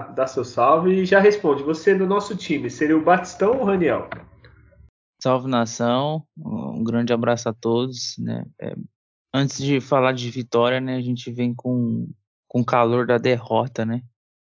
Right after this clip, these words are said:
Speaker 2: Então <laughs> isso enerva a gente, os nervos vai lá em cima. E eu seria o Raniel no lance que você gira ali no, no, no, no lance e chuta no gol. De, de resto, não.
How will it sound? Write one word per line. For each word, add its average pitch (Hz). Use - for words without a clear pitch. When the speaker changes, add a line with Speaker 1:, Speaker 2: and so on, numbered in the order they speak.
Speaker 2:
Então 143
<laughs> -
isso 135
enerva 123
a 127
gente, 123
os 113
nervos 120
vai 120
lá 123
em 160
cima. 117
E 160
eu 131
seria 156
o 175
Raniel 180
no 202
lance 202
que -
você 214
gira 170
ali 151
no, 135
no, 123
no, 123
no 120
lance 120
e -
chuta 175
no 180
gol. 135
De, 120
de 117
resto, 127
não. 147